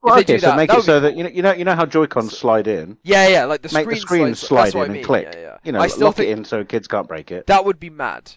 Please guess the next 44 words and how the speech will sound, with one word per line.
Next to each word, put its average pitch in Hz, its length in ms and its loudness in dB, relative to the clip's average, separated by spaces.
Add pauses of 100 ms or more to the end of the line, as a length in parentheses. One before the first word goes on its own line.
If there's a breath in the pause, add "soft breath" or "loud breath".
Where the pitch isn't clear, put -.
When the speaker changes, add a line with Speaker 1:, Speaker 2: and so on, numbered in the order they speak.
(440)
Speaker 2:
But 185 380 4 (340)
if 180 200 -4
it, 156 380 -8 (160)
I, 156 180 -4
I 170 100 -2
think 214 380 -8
you, 135 240 -20
you 151 220 -18
saying, 156 380 -4
like, 123 260 -4
if - 180 -10
there's 143 220 -6
some 175 340 -6
way 147 240 -2
of 143 160 -6
it, 143 180 -8
like, 131 220 -8
hooking 147 380 -18
up 147 180 -12
to - 140 -20
your 123 100 -14
phone, 156 760 -12 (500)
that 143 200 0
would 175 120 -6
also 170 460 -8
be 202 160 -20
kind 202 340 -8
of 196 120 -20
cool, 190 280 -10
but 170 120 -14
then 156 80 -2
I 160 40 -4
have 165 140 -8
no 156 220 -4
idea 151 340 -4
how 139 260 -4
it - 80 -10
would 127 140 -20
be 123 120 -14
able 123 260 -14
to 135 100 -20
send 127 540 -12
the, 117 580 -12 (420)
like, 127 280 -6